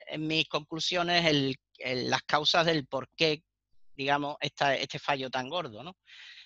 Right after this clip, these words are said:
Empecé con dudas del trabajo, diciendo, "Vaya, vaya lo mal que lo estoy haciendo", pero bueno, después otros métodos no me salieron tan mal. Así que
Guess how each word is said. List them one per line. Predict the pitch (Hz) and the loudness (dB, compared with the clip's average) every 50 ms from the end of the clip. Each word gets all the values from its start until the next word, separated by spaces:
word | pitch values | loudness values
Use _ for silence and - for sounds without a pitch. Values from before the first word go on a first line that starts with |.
| _ _ _ _ _ _ | _ _ _ _ _ _
Empecé | - 123 131 131 123 - 139 131 - - 147 147 151 151 151 151 151 151 147 147 147 147 151 147 143 147 147 143 _ _ _ _ _ _ _ _ _ _ _ _ _ _ _ _ _ _ - - - - - _ _ _ - 139 147 151 | -6 -4 -4 -4 -2 -4 -6 -4 0 4 4 6 6 6 6 6 6 4 4 4 4 4 2 0 0 -4 -8 -14 _ _ _ _ _ _ _ _ _ _ _ _ _ _ _ _ _ _ -20 -20 -20 -20 -20 _ _ _ -20 -18 -18 -10
con | - 160 156 147 139 | -8 -4 -4 -2 0
dudas | 170 180 190 180 170 160 165 165 151 | 0 0 4 6 6 6 6 4 2
del | 156 156 151 | 0 0 2
trabajo, | - - 156 160 185 202 202 196 190 185 | 4 4 6 6 6 6 4 4 0 0
diciendo, | 170 160 160 - 165 156 151 147 143 139 139 | 0 -2 -4 -4 -6 -6 -4 -6 -4 -4 0
"Vaya, | 143 151 156 170 160 143 107 104 _ _ | 2 2 4 4 4 4 2 -4 _ _
vaya | _ 135 135 143 147 147 151 156 156 165 165 165 165 170 | _ -4 0 0 2 4 4 4 6 6 6 4 4 2
lo | 165 160 151 151 | 0 -2 -4 2
mal | 147 156 165 151 | 4 4 4 2
que | - 156 | 0 -6
lo | 156 156 | -6 -4
estoy | - 151 147 147 | -4 -2 0 0
haciendo", | 147 - - 190 190 170 143 127 | 0 0 0 0 0 0 -2 -4
pero | 135 123 123 123 | -6 -6 -6 -4
bueno, | 123 151 156 139 131 | -2 -2 -2 -2 -2
después | 123 131 127 - - 143 147 | -4 -4 -4 -2 0 0 0
otros | 151 147 143 147 139 | 0 -2 -4 -6 -4
métodos | 143 151 147 - 160 151 156 160 | -2 -4 -4 -4 -4 -4 -4 -4
no | 156 151 143 | -2 -2 -2
me | 147 139 | -4 0
salieron | - 127 127 131 135 135 135 127 | 0 0 2 2 0 -4 -6 -6
tan | - 135 135 | -4 -4 -2
mal. | 127 113 95 - _ - - - - _ _ | -2 -4 -6 -8 _ -20 -20 -20 -20 _ _
Así | - 117 - - 139 139 | -10 -6 0 0 0 2
que | - 139 143 139 139 131 117 | 4 4 6 6 6 4 2